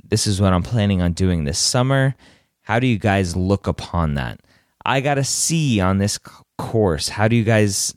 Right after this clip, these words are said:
look upon that? Should I retake it? Would you, what would you suggest?" Those are all questions that you can ask the medical schools. What's the worst that they're gonna say?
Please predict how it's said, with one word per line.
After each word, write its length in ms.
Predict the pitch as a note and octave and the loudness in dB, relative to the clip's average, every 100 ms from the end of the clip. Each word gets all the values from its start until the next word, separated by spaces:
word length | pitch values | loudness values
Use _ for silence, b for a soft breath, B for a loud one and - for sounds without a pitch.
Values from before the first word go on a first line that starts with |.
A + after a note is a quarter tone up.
| - | -12
look 380 | - G#2 A2 - | -6 0 0 0
upon 400 | - - G#2 F2+ | -4 0 2 2
that? 180 | C2+ | -2
Should 220 | - - E2 | -4 0 2
I 60 | |
retake 560 | D#2+ F#2+ F2+ - B2 - | 2 0 0 0 0 0
it? 180 | B1+ - | -4 -2
Would 200 | E2 D#2+ | -2 -2
you, 80 | C2+ | 0
what 220 | G2 D#2+ | 0 2
would 200 | A2 G2 | -2 0
you 120 | G#2 | 0
suggest?" 680 | - G2 D#2 E2+ B1+ - - b b b b b | 0 -2 -2 -2 -2 -6 -12 b b b b b
Those 180 | C#3+ F3+ | 0 2
are 80 | F3+ | 2
all 120 | F3+ | 0
questions 640 | - - D#3+ - A2 G2+ | -4 -2 -2 -2 -4 -2
that 100 | F2+ | -4
you 160 | C#2+ A#2 | -2 -2
can 180 | - B2 - | 0 -4 -4
ask 380 | E2 E2 - - | -4 -2 -4 -2
the 100 | G#2 | 0
medical 380 | A2+ C3 - G2 | 0 0 2 0
schools. 540 | - - C2 - - - b b b b | -2 -6 -6 -6 -10 -12 b b b b
What's 200 | D3 - | 0 2
the 80 | C#3 | 2
worst 300 | B2+ C3+ - | 2 0 -2
that 120 | G2+ | -2
they're 200 | G#2 F2+ | 0 0
gonna 160 | F#2+ | 0
say? 460 | D#2+ - E2+ C2+ - | -2 0 0 -2 -8